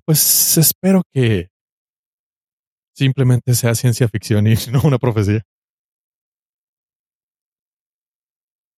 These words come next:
Cosas chidas, muy chida.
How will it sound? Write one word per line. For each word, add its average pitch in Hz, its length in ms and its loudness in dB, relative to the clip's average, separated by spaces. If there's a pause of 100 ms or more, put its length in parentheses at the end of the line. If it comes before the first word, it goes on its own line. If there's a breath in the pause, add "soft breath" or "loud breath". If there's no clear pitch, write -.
(1040)
Cosas 131 420 0
chidas, 247 540 -2 (300)
muy 165 220 2
chida. 107 400 0